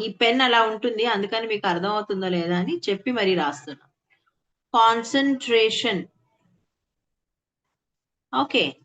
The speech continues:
కాన్సంట్రేషన్ కోసం టూ టూ సెవెన్ సిక్స్ ఎయిట్ త్రీ జీరో. ఇప్పుడు మీరు డిసైడ్ అవ్వండి ఏ కోడ్ తర్వాత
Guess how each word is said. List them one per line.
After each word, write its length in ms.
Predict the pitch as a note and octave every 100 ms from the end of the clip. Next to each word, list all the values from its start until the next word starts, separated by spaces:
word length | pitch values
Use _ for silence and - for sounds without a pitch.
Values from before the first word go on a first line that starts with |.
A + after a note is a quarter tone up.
| _ _ _ _
కాన్సంట్రేషన్ 800 | A#3 A#3+ - C4+ B3+ B3+ B3 B3+ A#3+
కోసం 280 | A#3+ A#3+ F4+ A4 _ _ _
టూ 100 | C4+ C4+ B3+
టూ 80 | D#4+ E4
సెవెన్ 260 | C4+ B3 B3+
సిక్స్ 180 | D4 C#4+ C4+
ఎయిట్ 180 | A#3 A#3+
త్రీ 100 | B3 A3+
జీరో. 200 | A3+ G3+ E3+ - _ _ _ C#4+
ఇప్పుడు 180 | D4 F4+ D#4
మీరు 180 | E4+ E4+
డిసైడ్ 300 | E4+ E4 D4+
అవ్వండి 280 | B3 F#3+ E3+ F3+ A#3+
ఏ 40 | C4+ D#4 D#4+
కోడ్ 200 | D#4 D#4
తర్వాత 220 | D#4 D#4